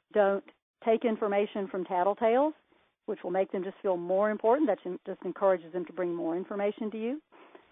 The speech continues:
The second is don't tolerate people who are disruptive. It's amazing how often we do this as managers. This is what I call psychic management. That, and we're all guilty of this. Every manager on earth has done this from time to time.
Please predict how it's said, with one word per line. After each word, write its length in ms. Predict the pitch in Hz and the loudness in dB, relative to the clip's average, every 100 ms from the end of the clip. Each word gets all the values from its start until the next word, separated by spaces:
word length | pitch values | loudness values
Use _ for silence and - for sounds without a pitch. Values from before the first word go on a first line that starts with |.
| _ _ - | _ _ -2
The 80 | |
second 280 | - 427 285 | 4 4 4
is 120 | 233 196 | 2 0
don't 280 | 185 302 - | 4 4 4
tolerate 500 | - 247 320 214 214 | 2 4 6 4 2
people 220 | 247 226 240 | 0 -4 -2
who 100 | 285 | 0
are 100 | 277 | 0
disruptive. 580 | 285 - 285 - 165 110 _ _ _ _ _ _ _ _ - | -2 2 0 0 -8 -10 _ _ _ _ _ _ _ _ -8
It's 180 | 254 - | -2 2
amazing 460 | 262 359 311 220 | 6 6 4 -2
how 140 | 226 214 | 0 2
often 500 | 220 220 214 214 208 _ _ _ 208 | 2 2 -2 -6 -10 _ _ _ -8
we 100 | 226 | -2
do 160 | 330 | 0
this 180 | 208 175 | 0 -4
as 100 | 170 190 | -6 -4
managers. 420 | 180 170 - 160 _ _ _ _ _ - - 190 269 | -2 -2 -4 -12 _ _ _ _ _ -14 -14 -6 0
This 160 | 381 | 2
is 120 | 427 359 | 2 2
what 220 | 269 233 - | 4 4 4
I 480 | 208 226 254 262 254 _ _ _ _ - | 0 2 2 2 -2 _ _ _ _ 0
call 480 | 214 196 196 185 - - | 6 8 8 4 -2 2
psychic 440 | 226 220 220 - - | 4 4 0 -4 -4
management. 600 | 180 170 160 - - - _ _ - | -2 0 -2 -8 -14 -16 _ _ 2
That, 240 | 254 262 | 4 6
and 160 | 269 277 | 4 4
we're 100 | 339 | 6
all 220 | 370 294 | 8 8
guilty 320 | 226 190 - | 4 2 -4
of 80 | - | -10
this. 120 | - - | -12 -2
Every 200 | 269 311 | 2 4
manager 380 | 262 247 208 214 | 4 2 2 4
on 160 | 196 196 | 4 4
earth 160 | 185 | -2
has 140 | 180 160 | -4 -2
done 160 | 190 | -2
this 100 | 175 | -2
from 180 | - 180 | -6 -6
time 240 | 175 160 - | -4 -4 -6
to 60 | |
time. 300 | - 170 143 | -6 -6 -8